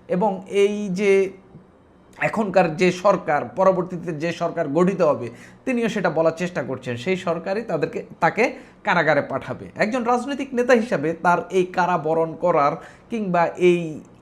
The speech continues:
বিচারের মুখোমুখি হওয়ার কোনো সদিচ্ছা তার নেই। অর্থাৎ তিনি দেশে আসবেন না, তিনি দিল্লিতে যে জীবন কাটাচ্ছেন,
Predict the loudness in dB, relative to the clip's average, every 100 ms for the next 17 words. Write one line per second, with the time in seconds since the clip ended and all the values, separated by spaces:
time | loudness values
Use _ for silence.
0 | -14 -8 -6 0 0 0 -2 -2 -4 -2
1 | -4 -2 0 0 -2 -4 -4 -4 -6 -6
2 | -8 -6 -4 -4 -6 -10 -12 -20 -20 -20
3 | -20 -20 -18 -4 -2 0 -2 -2 -2 0
4 | -2 0 -2 -2 -4 -4 -4 -2 -2 -2
5 | -6 -12 -20 -8 -2 0 -2 -2 0 0
6 | 0 0 -2 -4 -2 0 -2 -2 -4 -4
7 | -4 -4 -2